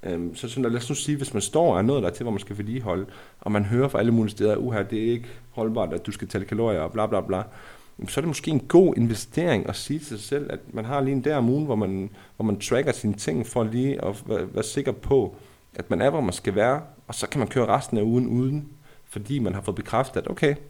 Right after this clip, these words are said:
det er sgu stadigvæk fint nok, det der. Øhm, så, så igen, husk på, det er der intet i vejen for, uanset hvad der bliver sagt.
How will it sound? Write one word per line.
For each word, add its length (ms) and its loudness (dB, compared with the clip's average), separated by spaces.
det 60 2
er 40 0
sgu 120 -10
stadigvæk 340 0
fint 220 -6
nok, 200 -8
det 80 -8
der. 140 -6
Øhm, 460 -6
så, 120 -16
så 100 -2
igen, 300 0
husk 200 -4
på, 280 -2
det 80 4
er 40 2
der 80 6
intet 340 0
i 60 2
vejen 300 2
for, 140 -4
uanset 460 -4
hvad 160 -6
der 60 -2
bliver 140 0
sagt. 360 -4